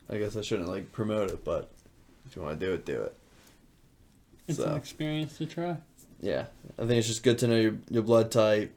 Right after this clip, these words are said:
Speaker 1: and all that stuff.
Speaker 2: I would like to know my blood type.
Speaker 1: I think it's just interesting, man.
Speaker 2: Yeah.
Speaker 1: Really, I, I mean, there are eight different blood types, I think. Let me see.
Speaker 2: Yeah.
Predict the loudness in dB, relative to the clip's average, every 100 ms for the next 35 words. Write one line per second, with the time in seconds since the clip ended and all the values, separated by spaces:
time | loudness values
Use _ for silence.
0 | _ -4 -2 0 0 -2 -2 0 0 -2
1 | -8 -4 -2 2 0 0 -6 -8 -10 -8
2 | -10 -8 -10 -12 -14 _ 2 4 4 2
3 | -2 -4 -6 -6 -8 -8 -10 -12 _ -8
4 | -4 -4 -6 -16 _ _ 0 2 4 2
5 | 0 -2 -4 -6 -10 -12 -20 -20 -20 -20
6 | 2 6 8 10 10 8 6 -6 _ 2
7 | 6 8 8 6 6 4 0 -6 -20 -20
8 | _ -20 _ _ _ -4 -4 -4 -12 -20
9 | _ _ _ _ _ _ -14 -10 -4 -4
10 | -4 -6 -6 -6 -6 -8 -12 _ _ _
11 | _ -20 -20 -20 _ _ _ _ -10 -10
12 | -10 -12 -12 -14 -20 -20 -20 -20 -8 -4
13 | -4 -4